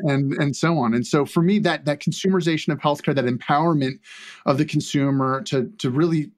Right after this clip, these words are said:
control the process and, and, and work it the way they wanna work it is, uh, is a really important tr-, consumer behavior trend.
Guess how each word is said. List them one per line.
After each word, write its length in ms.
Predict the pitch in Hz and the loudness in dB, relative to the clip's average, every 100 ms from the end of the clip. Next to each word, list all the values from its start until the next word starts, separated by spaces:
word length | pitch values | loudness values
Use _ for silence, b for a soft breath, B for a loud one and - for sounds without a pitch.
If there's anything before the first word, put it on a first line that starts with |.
| - - _ - | -20 -20 _ -12
control 440 | - - 156 147 | -10 -2 2 2
the 100 | 147 | 2
process 600 | 117 147 151 160 - - | 0 0 0 0 -4 -2
and, 220 | 143 131 135 | -2 0 0
and, 260 | 127 123 | 0 -2
and 220 | 147 120 | -2 0
work 200 | 139 160 | 0 2
it 160 | 151 - | 0 0
the 80 | 135 | 0
way 200 | 131 123 | 0 2
they 240 | 113 139 | 2 2
wanna 240 | 170 131 117 | 2 0 0
work 260 | 117 110 | -2 -2
it 140 | 120 113 B B B - | -4 -6 B B B 0
is, 400 | 143 131 117 127 | 2 2 0 0
uh, 320 | 123 120 120 | 2 0 -2
is 160 | - 131 | -4 -2
a 60 | |
really 320 | 120 147 151 127 | 0 2 2 2
important 440 | 107 120 117 110 | 0 -2 -2 -4
tr-, 360 | - - - - | -6 -8 -8 -2
consumer 400 | 151 - 123 117 | -2 0 0 2
behavior 400 | 110 123 120 110 | 2 0 0 -2
trend. 320 | 117 107 | -2 -4